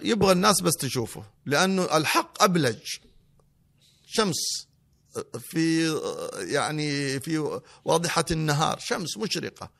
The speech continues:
الحق. فلما النبي عليه الصلاة والسلام خالط الناس مخالطة بسيطة بع-، في أيام ما بعد الحديبية،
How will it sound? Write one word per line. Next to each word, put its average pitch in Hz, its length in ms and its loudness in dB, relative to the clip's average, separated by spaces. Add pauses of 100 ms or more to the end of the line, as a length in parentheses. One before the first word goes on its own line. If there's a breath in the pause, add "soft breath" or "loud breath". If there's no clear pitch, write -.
(160)
الحق. 123 320 -2 (500 loud breath)
فلما - 400 0
النبي 147 320 0
عليه 135 240 0
الصلاة 127 320 -2
والسلام - 520 -4 (260 soft breath)
خالط 143 460 0
الناس 131 420 -2
مخالطة 139 580 -4
بسيطة 127 500 -6
بع-، 110 260 -4
في - 240 -8
أيام 127 380 -2
ما 120 160 -4
بعد 120 280 -4
الحديبية، 127 720 -4